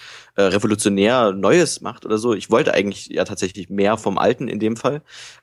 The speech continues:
Ähm, und das aber eben gut und spektakulär und, äh, das hat's mir eben irgendwie nicht so gegeben. Also man muss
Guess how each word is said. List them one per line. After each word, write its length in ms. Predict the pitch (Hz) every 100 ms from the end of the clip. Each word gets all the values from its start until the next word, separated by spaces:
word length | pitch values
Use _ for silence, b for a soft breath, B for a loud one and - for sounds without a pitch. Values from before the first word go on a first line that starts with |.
| -
Ähm, 320 | 107 104 101
und 160 | 107 113
das 140 | 113
aber 180 | 110 113
eben 400 | 110 107 104 -
gut 260 | 156 180
und 140 | - 113
spektakulär 720 | - - 123 120 120 143 139
und, 440 | 107 110 104 -
äh, 380 | - 98 98 95 - -
das 280 | - 107 -
hat's 220 | 135 -
mir 120 | 131 -
eben 220 | 117 117
irgendwie 220 | 113 113
nicht 140 | 113
so 100 | -
gegeben. 220 | 98 95 95
Also 140 | 107
man 120 | 113
muss 280 | 147 - -